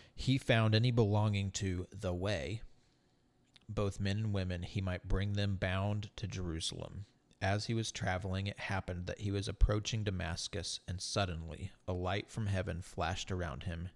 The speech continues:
and he fell to the ground and heard a voice saying to him, "Saul, Saul, why are you persecuting me?" And he said, "Who are you, Lord?" And he said, "I am Jesus, whom you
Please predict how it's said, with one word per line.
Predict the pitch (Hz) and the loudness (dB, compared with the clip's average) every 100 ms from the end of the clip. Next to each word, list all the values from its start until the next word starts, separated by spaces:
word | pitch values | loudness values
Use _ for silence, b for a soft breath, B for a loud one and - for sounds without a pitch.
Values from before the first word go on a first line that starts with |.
| _ | _
and | 95 | -6
he | 92 | -4
fell | 90 101 95 | -4 -2 -2
to | 101 110 | -2 -2
the | 110 | -2
ground | 98 90 87 90 - | 0 -2 -2 -4 -4
and | 87 | -6
heard | 87 90 | -4 -2
a | 92 | -2
voice | 95 87 87 | -2 -4 -4
saying | - 92 85 87 | -4 -4 -4 -6
to | |
him, | - 69 67 - B B B B B | -8 -8 -10 -14 B B B B B
"Saul, | - - 113 110 87 64 - | -10 0 4 4 4 0 -6
Saul, | - - 98 90 - - b b b | -2 2 4 4 0 -8 b b b
why | - 92 95 | -2 2 4
are | 110 | 2
you | 101 95 | 2 0
persecuting | 95 - 90 - - - 85 - - | 8 8 8 -4 -8 -10 -10 -10 -10
me?" | - - _ _ _ _ - - | -12 -12 _ _ _ _ -20 -8
And | 90 | -2
he | 101 | -2
said, | 113 92 80 - | -2 -2 -4 -2
"Who | 117 139 | 0 2
are | 90 | 2
you, | 87 120 | 0 0
Lord?" | 123 87 82 85 117 - B B B B B B | -2 -2 -2 -2 -2 -8 B B B B B B
And | 85 | -4
he | 110 | -2
said, | 104 101 92 - _ | 0 0 0 -6 _
"I | 98 104 113 | -2 2 2
am | - 123 110 | 2 -2 0
Jesus, | 104 95 87 78 82 - - - | 0 0 0 -4 -4 -6 -6 -2
whom | 101 92 | 0 0
you | 98 95 92 | 0 0 -2